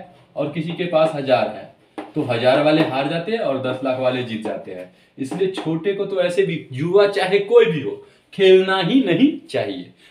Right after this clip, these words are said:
हाँ, क्रीड़ा रूप में आप खेल रहे हो, कभी-कभी आप समझते हो दो, लेकिन दो-दो करके, वही चीज मैंने कहा, लंबा हो जाएगा, ठीक है? दो-दो करके आप जमा करोगे और एक ही बार में जाएगा,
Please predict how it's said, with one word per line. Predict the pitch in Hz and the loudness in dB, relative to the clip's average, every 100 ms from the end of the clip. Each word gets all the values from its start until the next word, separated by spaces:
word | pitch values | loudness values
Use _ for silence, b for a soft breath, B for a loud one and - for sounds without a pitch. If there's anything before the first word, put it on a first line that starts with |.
| _ | _
हाँ, | 240 120 - | -4 -4 -2
क्रीड़ा | 127 131 156 | -2 0 0
रूप | 165 175 | 0 -2
में | 175 | -4
आप | 165 | -4
खेल | - 165 | -6 -6
रहे | 165 | -4
हो, | 165 | -6
कभी-कभी | 160 160 165 156 160 165 B _ | -6 -6 -6 -6 -8 -10 B _
आप | - 160 160 | -2 -2 -2
समझते | 170 165 - | -4 -4 -2
हो | 160 | -4
दो, | 135 117 | -2 -2
लेकिन | 120 135 147 135 | -2 -4 -4 -4
दो-दो | 143 180 190 | -2 -2 -2
करके, | 180 - 190 | -4 -4 -6
वही | 135 139 175 | -4 -4 -4
चीज | 180 | -8
मैंने | 175 165 | -6 -6
कहा, | 170 | -6
लंबा | 170 151 165 | -4 -2 2
हो | 170 101 | 0 0
जाएगा, | - - - - b b b 156 | -8 -12 -16 -20 b b b -12
ठीक | 165 | -4
है? | 160 | -4
दो-दो | 151 165 175 | -2 -4 -6
करके | 165 170 | -8 -2
आप | 160 147 | -2 0
जमा | 160 165 | -2 0
करोगे | 160 160 160 | 0 0 4
और | 156 | 4
एक | 147 147 | 4 0
ही | 139 | 0
बार | 131 | 0
में | 127 120 | -2 -4
जाएगा, | 110 104 104 | -4 -4 -8